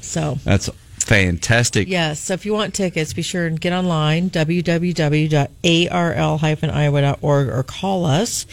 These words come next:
Speaker 1: And, um, we can certainly get you hooked up with tickets before they're sold out. But it's very exciting, very fun. We're gonna have a great crowd. Um, you know, this is the A R L's largest fundraiser.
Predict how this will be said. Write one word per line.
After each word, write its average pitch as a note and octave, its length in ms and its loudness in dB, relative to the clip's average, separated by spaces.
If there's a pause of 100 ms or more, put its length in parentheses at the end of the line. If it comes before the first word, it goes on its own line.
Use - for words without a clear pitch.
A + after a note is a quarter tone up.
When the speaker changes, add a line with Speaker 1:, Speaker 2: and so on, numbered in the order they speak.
(540)
Speaker 1:
And, D3+ 460 4
um, C#3 540 2 (260)
we E3 220 0
can D3+ 200 0
certainly E3 420 0
get - 160 -4
you C#3+ 100 -2
hooked C#3+ 200 -2
up C#3 140 -2
with C#3+ 100 -6
tickets - 600 -4
before - 280 -6
they're C#3+ 140 0
sold D3+ 260 -6
out. D#3 480 -2
But - 340 -2 (360)
it's G3 180 -6
very G3 520 0
exciting, D#3+ 500 2
very D#3+ 180 2
fun. D#3 380 2
We're D3+ 80 2
gonna C#3+ 140 2
have C3 60 2
a C3+ 40 2
great E3+ 260 0
crowd. D3 520 2 (380)
Um, C#3 480 0 (140)
you F3 80 -2
know, D#3+ 100 -2
this D#3 180 -8
is C#3 120 -8
the - 220 -8
A F3 60 2
R E3+ 140 2
L's D3+ 220 0
largest D#3 460 -2
fundraiser. C#3 720 2